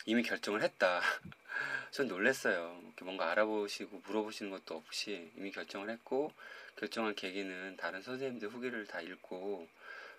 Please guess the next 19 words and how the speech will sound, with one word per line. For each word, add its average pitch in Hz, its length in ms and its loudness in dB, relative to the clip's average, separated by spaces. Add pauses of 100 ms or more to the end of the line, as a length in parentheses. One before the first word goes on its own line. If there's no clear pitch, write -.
(140)
아, 87 200 -14 (220)
참, 101 260 -8 (800)
어, 85 760 -12 (1200)
그런 127 240 4
부분이 107 460 0
참 104 260 -2
많은 90 260 -2
결정적인 104 520 0
동기가 95 340 0
되었다라고 87 800 -2
얘기를 95 200 -4
해주시더라고요. 87 680 -6 (760)
참 123 220 2
저에게도 123 460 10
참 117 200 0
기분 107 380 2
좋았고요. 92 500 2
왜냐하면, 113 580 4 (680)
어, 82 340 -10